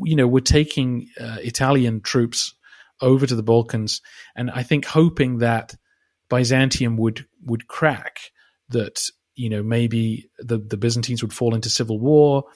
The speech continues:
and they would be able to pick up easy conquests. Instead, Alexius, despite losing several battles,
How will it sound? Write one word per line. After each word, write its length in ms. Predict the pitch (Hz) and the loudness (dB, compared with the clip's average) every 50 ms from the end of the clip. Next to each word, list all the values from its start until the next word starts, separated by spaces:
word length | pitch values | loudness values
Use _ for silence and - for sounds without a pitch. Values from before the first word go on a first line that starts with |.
| - - - - - - - _ | -20 -16 -16 -16 -16 -16 -20 _
and 560 | - 113 117 117 113 110 110 110 110 110 107 104 | -8 -4 -2 -2 0 -2 -2 -4 -4 -6 -8 -2
they 220 | 113 120 117 117 | 2 2 4 4
would 140 | 117 113 107 | 2 2 0
be 140 | 117 117 117 | 2 2 2
able 160 | 113 113 110 | 2 0 -4
to 100 | - - | -6 -8
pick 300 | - - - 117 - - | -8 -6 -6 -4 -2 -4
up 240 | 110 101 - _ - _ _ _ _ _ _ | -4 -4 -6 _ -20 _ _ _ _ _ _
easy 320 | 135 127 120 113 104 110 | -4 -4 -2 -2 -2 -4
conquests. 840 | 104 - 135 135 131 123 - 110 101 101 - - - - - - - - _ - _ _ - _ - - _ _ _ _ | -4 -2 -2 -2 -2 -2 -4 -6 -6 -6 -6 -6 -6 -6 -6 -8 -10 -10 _ -20 _ _ -20 _ -20 -20 _ _ _ _
Instead, 800 | - 143 131 127 - - - 151 143 143 139 139 135 131 123 - - _ _ _ _ _ _ _ _ - | -2 0 0 2 0 2 4 4 6 6 6 4 2 0 -2 -6 -8 _ _ _ _ _ _ _ _ -2
Alexius, 800 | 123 120 123 127 127 - - - - 123 120 120 - - - | 0 2 4 2 2 0 -2 0 2 2 2 2 0 -2 -2
despite 480 | - - 113 - - - 123 120 - - | -2 -4 -4 -2 0 0 0 0 0 2
losing 360 | 120 120 123 120 117 117 113 | 2 2 2 4 0 -2 -2
several 340 | - - 139 127 123 127 117 107 | 2 2 2 4 4 2 0 0
battles, 600 | 101 110 110 110 - 113 104 104 - - - | 0 -2 -2 -2 -4 -4 -4 -4 -8 -12 -14